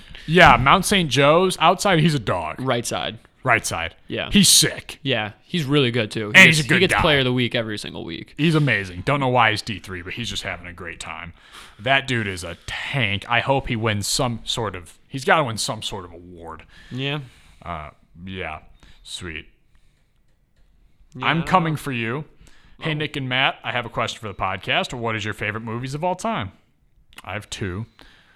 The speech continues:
Speaker 1: That would be Whiplash and The Truman Show.
Speaker 2: Um,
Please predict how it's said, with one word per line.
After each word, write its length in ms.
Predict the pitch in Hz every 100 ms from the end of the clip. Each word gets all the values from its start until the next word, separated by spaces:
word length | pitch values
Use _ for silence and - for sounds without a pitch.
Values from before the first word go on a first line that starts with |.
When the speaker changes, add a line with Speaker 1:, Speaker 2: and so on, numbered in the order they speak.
| _ _ _ _ _ _ _ _ -
Speaker 1:
That 80 | 104
would 160 | 101
be 120 | 95 92
Whiplash 680 | 107 107 107 101 104 - -
and 160 | 101
The 60 | 95
Truman 400 | - 117 98 90
Show. 460 | - 92 85 95 - _ _ _ - - _ _ _ _ -
Speaker 2:
Um, 720 | 110 123 123 127 127 123